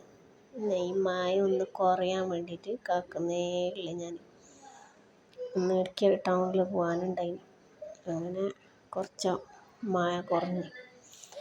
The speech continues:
അങ്ങനെ ഞാൻ ഇറങ്ങി സാധനം വാങ്ങാനുണ്ടായി കുറച്ച്. അങ്ങനെ ഇതാ കണ്ടില്ലേ,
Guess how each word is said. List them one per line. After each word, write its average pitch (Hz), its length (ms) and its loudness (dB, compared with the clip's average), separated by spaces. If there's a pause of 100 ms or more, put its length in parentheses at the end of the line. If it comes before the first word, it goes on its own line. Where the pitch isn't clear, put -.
(920)
അങ്ങനെ 202 300 12 (260)
ഞാൻ 190 260 8 (460)
ഇറങ്ങി 196 320 6 (180)
സാധനം 185 480 2
വാങ്ങാനുണ്ടായി 175 640 0
കുറച്ച്. 170 300 -6 (280)
അങ്ങനെ 180 480 0
ഇതാ 170 160 -8 (240)
കണ്ടില്ലേ, 180 400 0